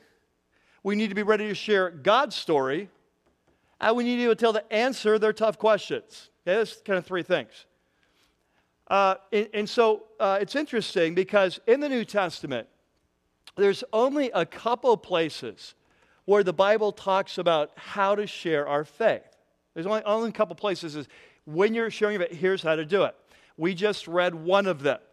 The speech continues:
here, right? We, we just read them here. In fact, let's look at it again. Four six.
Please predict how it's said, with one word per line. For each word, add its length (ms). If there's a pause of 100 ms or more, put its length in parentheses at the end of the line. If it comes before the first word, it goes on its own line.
(140)
here, 280 (180)
right? 280 (320)
We, 100
we 140
just 220
read 140
them 80
here. 100
In 80
fact, 180
let's 160
look 140
at 100
it 60
again. 300
Four 260
six. 580